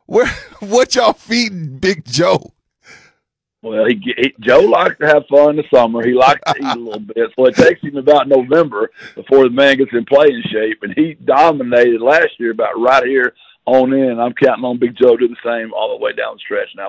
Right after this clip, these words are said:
Speaker 2: for me.
Speaker 1: Yeah, Nick, that interception was fantastic. Now, I, I would consider this, I know you won't, Coach, I, I would consider this a trap game. You got a team that's one and six coming in to the Dome. Uh, you, you trying to keep the guys focused and not, not look at the records and just say, "Hey, this is a good football team"? 'Cause,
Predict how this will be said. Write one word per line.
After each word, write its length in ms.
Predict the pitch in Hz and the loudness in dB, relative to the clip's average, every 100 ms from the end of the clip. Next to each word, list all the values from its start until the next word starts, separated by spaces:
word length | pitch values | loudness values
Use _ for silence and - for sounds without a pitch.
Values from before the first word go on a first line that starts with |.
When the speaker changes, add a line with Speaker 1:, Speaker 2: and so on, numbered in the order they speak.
| - | -10
Speaker 2:
for 160 | 98 | -10
me. 120 | 82 85 _ _ _ | -10 -20 _ _ _
Speaker 1:
Yeah, 300 | 113 113 98 90 | -12 -8 -6 -4
Nick, 280 | 120 113 | -4 -4
that 180 | 113 117 | -4 -4
interception 680 | 117 95 110 107 - 90 87 _ _ | -2 -4 -2 -4 -6 -14 -16 _ _
was 120 | 95 - | -12 -8
fantastic. 600 | 107 98 120 113 104 104 | -8 -2 -2 -2 -4 -6
Now, 260 | 120 117 - | -4 -4 -4
I, 140 | 120 - | -4 -2
I 120 | 147 | -2
would 160 | 190 | -2
consider 380 | 180 147 165 147 | -6 -6 -4 -4
this, 220 | 147 147 | -4 -2
I 80 | 139 | -4
know 180 | 147 156 | -2 -4
you 180 | 139 156 | -4 -4
won't, 240 | 127 120 - | -4 -4 -4
Coach, 240 | 123 117 | -4 -2
I, 160 | 110 - | -4 -4
I 320 | 104 - 143 | -6 -2 -2
would 140 | 175 | -2
consider 320 | 170 139 160 143 | -6 -6 -6 -4
this 180 | 143 | -4
a 60 | 120 | -6
trap 320 | - 135 110 | -4 -4 -4
game. 240 | 107 104 117 | -8 -6 -4
You 60 | |
got 160 | 120 107 | -4 -4
a 40 | |
team 300 | 92 135 127 | -6 -6 -6
that's 140 | 117 101 | -6 -4
one 180 | 127 | -4
and 100 | 131 | -4
six 380 | - 139 - - _ _ _ _ | -4 -4 -6 -12 _ _ _ _
coming 320 | 139 139 143 | -4 -4 -4
in 280 | 127 120 135 - | -4 -4 -6 -6
to 140 | - 135 | -4 -2
the 120 | 151 | -4
Dome. 520 | 110 135 113 104 101 _ _ _ _ _ _ - | -2 0 0 -2 -6 _ _ _ _ _ _ -8
Uh, 280 | 110 110 98 | -4 -2 -4
you, 140 | 104 117 110 | -6 -8 -8
you 240 | 107 104 | -8 -6
trying 220 | 131 123 | -2 -2
to 40 | 120 | -2
keep 200 | 131 117 | -6 -4
the 40 | |
guys 300 | 113 131 123 | -2 0 0
focused 380 | - 135 117 113 | -2 -2 -4 -8
and 140 | 110 | -8
not, 180 | 110 110 | -6 -6
not 200 | 113 127 | -4 -2
look 160 | 135 123 | -2 -4
at 80 | 113 | -6
the 100 | 120 | -2
records 360 | 131 135 135 | -2 -2 -6
and 100 | 110 | -6
just 140 | 113 113 | -6 -4
say, 100 | 120 | -2
"Hey, 160 | 120 | -2
this 120 | 117 107 | -4 -6
is 60 | |
a 40 | 104 | -4
good 200 | 117 - | -4 -2
football 360 | 127 107 123 | -4 -2 -4
team"? 240 | 123 135 123 | -2 -6 -4
'Cause, 220 | 117 | -6